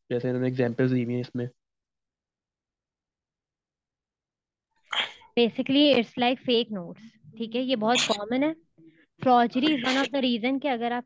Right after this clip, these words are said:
Speaker 2: cash in hand अपने पास रखते हैं, तो आपको fake notes कोई पकड़ा सकता है आराम से, ठीक है? और fool बना सकता है, right? तो it's,
Speaker 1: यस।
Speaker 2: इसलिए banks में आपने देखा होगा या mostly businesses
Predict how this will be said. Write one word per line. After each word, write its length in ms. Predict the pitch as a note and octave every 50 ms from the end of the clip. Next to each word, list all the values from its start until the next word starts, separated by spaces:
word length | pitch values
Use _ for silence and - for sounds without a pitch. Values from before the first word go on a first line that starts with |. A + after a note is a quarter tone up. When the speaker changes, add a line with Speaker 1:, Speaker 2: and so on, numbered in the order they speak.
| _ -
Speaker 2:
cash 240 | F#3+ G3+ A3+ - C4+
in 100 | C4+ C4
hand 180 | B3 A#3 A#3
अपने 180 | A3+ G#3 A#3 A#3
पास 300 | A3 - A#3 A3+ A3 -
रखते 220 | A3 G#3 - -
हैं, 100 | B3 B3
तो 60 | C4+
आपको 280 | B3+ A3 G#3+ - - B3
fake 300 | G#3+ - B3 A#3 A#3+ G#3+
notes 280 | A3+ A3 G#3+ A#3 A3+ -
कोई 140 | - A#3
पकड़ा 360 | A3 - F#3 F#3 F#3+ F#3 F#3+ F3+
सकता 260 | - G3 - - A#3
है 60 | A3
आराम 280 | G3+ F#3 F3 E3+ F3 E3
से, 160 | - - - - _ _ _ _ B3+
ठीक 160 | A3 G#3 -
है? 60 | B3+ B3+
और 80 | B3
fool 260 | - A#3+ B3 B3 B3
बना 280 | G#3 G#3+ F#3+ F3+ F3+ F3
सकता 360 | E3 - F3 - _ - F#3+
है, 60 | F#3 - _ _ _ _ _ _ _ _ _ -
right? 300 | G#3 F#3+ G#3+ C#4+ D#4+ D#4 - - _ _ _ _ _ - - _ -
तो 60 | C4+
it's, 180 | C4+ C4+ - -
Speaker 1:
यस। 480 | - A#3 C4+ B3 B3+ B3+ C4 C4 C3+
Speaker 2:
इसलिए 400 | C3 - D#4+ D4+ D#4 D#4 E4 E4
banks 560 | D#4+ A#3+ A#3 A3 A3 G#3+ A3+ B3 B3+ B3+ - C4
में 140 | C4+ C#4
आपने 260 | C#4 C4+ B3+ B3+ B3+ B3
देखा 240 | A3 A3 G#3+ A#3+
होगा 200 | A#3 A#3+ A#3 A#3+
या 140 | B3 B3+ B3
mostly 420 | A#3+ A#3 A3+ A3+ G#3+ - B3 B3+ A3+
businesses 500 | G#3+ G#3 G3 G3+ G#3+ G#3+ G#3 C4+ C4+